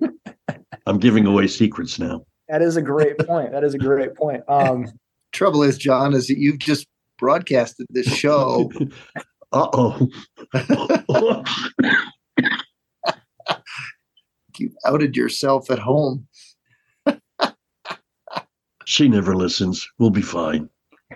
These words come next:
Speaker 2: <laughs> But anyhow, I interrupted you, Garrett. Continue.
Speaker 1: Yeah, um,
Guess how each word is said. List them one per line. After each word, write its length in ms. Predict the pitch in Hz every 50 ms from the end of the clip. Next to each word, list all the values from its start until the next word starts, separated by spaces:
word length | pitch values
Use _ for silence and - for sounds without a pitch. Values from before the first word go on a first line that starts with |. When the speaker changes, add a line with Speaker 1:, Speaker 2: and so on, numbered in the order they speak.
| - _ _ -
Speaker 2:
<laughs> 100 | 82 - - _ - - - - - _ - - - - _ _ _ _ _ _ _ _ _ _ _ _ _ - _ _ _ _ _ _ _ _ _ _ _ _ _ _ _ _ _ _ _ _ _ _ _ _ _ _ _ _ _ _ _ _ _ _ _ _ _ _ _ _ _ _ _ _ _ _ _ _ _ _ _ -
But 100 | 147 147
anyhow, 280 | 135 135 131 127 120
I 80 | 113 113
interrupted 540 | 117 113 107 101 101 107 98 - - 98 85
you, 80 | 92 -
Garrett. 320 | 101 95 87 87 85 - - _ _ _
Continue. 440 | - 110 - - - 80 80 - - _ _ _ _ _ _ _ _ _ _ _ _
Speaker 1:
Yeah, 420 | - 156 175 185 - 233 196 143 104
um, 580 | 127 143 139 131 123 110 104 101 104 104 107